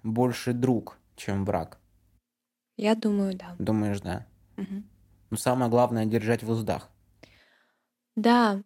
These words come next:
Speaker 2: на самом деле, когда мы говорим "неуверенность в себе", а, мы сразу же можем сказать, что полярное словосочетание к этому — слишком сильная уверенность в себе.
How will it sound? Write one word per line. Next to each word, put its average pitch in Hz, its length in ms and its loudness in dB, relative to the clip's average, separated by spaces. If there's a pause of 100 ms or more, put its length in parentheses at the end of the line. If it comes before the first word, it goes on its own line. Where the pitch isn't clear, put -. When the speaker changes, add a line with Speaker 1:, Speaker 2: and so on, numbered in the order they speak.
Speaker 2:
на 220 100 2
самом 254 260 4
деле, 247 580 4
когда 220 320 4
мы 240 120 10
говорим 214 380 6
"неуверенность 214 640 6
в - 60 -4
себе", 220 580 4 (1400)
а, 214 300 8
мы 220 300 10
сразу 240 400 6
же 226 360 2
можем 214 720 4 (640)
сказать, 214 400 6
что - 200 2
полярное 202 840 6 (440)
словосочетание 190 800 4
к - 80 -4
этому — 180 400 -2
слишком 214 480 2
сильная 190 340 2
уверенность 190 460 4
в - 60 -8
себе. 185 400 0